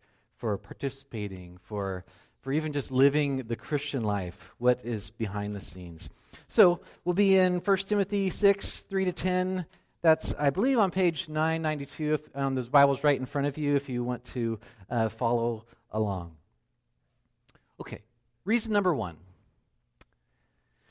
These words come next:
Pursuing godliness for selfish reasons, it destroys the church. It's a disaster.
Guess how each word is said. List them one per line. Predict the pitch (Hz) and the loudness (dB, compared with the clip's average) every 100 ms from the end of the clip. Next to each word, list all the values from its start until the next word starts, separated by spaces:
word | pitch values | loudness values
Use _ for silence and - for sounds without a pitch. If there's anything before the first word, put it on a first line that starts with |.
| _ _ - | _ _ -8
Pursuing | 151 - 233 262 247 | -6 -2 0 2 4
godliness | 151 117 101 101 120 - - - - _ _ _ _ _ _ | 4 4 0 -2 -6 -6 -10 -14 -16 _ _ _ _ _ _
for | 131 | -6
selfish | - 160 165 170 - | 0 4 4 0 -2
reasons, | 110 101 98 104 - - _ _ - | -4 -2 -4 -8 -10 -16 _ _ -6
it | 131 - _ _ | -6 -6 _ _
destroys | 117 107 - 139 135 95 101 - - - _ _ _ _ | -12 -12 -6 -2 -2 -2 -4 -4 -6 -12 _ _ _ _
the | 113 | -10
church. | - 98 80 - - _ _ _ _ _ _ _ _ _ _ _ _ _ - | -8 -10 -10 -14 -20 _ _ _ _ _ _ _ _ _ _ _ _ _ -6
It's | 127 117 | -6 -4
a | |
disaster. | 113 101 85 85 - 78 | -6 -4 -4 -6 -12 -16